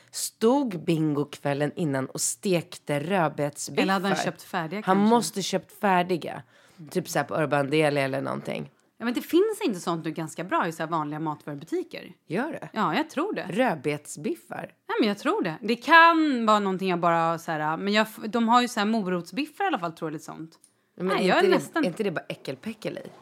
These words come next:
Speaker 1: Alltså, så
Speaker 2: Ingen
Speaker 1: här
Speaker 2: aning, jag vet, jag
Speaker 1: tillsatser.
Speaker 2: vet inte. Nej, det tror jag inte.
Speaker 1: Inte?
Speaker 2: Nej, det
Speaker 1: Nej.
Speaker 2: tror jag nog är ganska bra grejer.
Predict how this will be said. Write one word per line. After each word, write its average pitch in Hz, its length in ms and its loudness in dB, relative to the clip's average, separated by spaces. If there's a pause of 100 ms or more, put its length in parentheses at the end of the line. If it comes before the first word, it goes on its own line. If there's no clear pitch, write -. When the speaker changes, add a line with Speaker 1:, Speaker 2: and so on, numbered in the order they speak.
Speaker 1:
Alltså, 160 220 -6
så 359 60 0
Speaker 2:
Ingen 302 200 6
Speaker 1:
här 214 140 6
Speaker 2:
aning, 214 60 4
jag 320 80 4
vet, 247 100 -2
jag 240 140 4
Speaker 1:
tillsatser. 240 380 0
Speaker 2:
vet - 160 -2
inte. 180 340 -6
Nej, 170 380 0
det 254 80 -2
tror 185 160 -8
jag 156 80 -12
inte. 254 120 -2
Speaker 1:
Inte? 277 400 4
Speaker 2:
Nej, 165 260 -8
det 220 80 0
Speaker 1:
Nej. 254 160 2
Speaker 2:
tror 359 80 2
jag 403 80 4
nog 202 80 0
är 180 60 -2
ganska 160 220 -10
bra 330 160 -2
grejer. 165 280 -14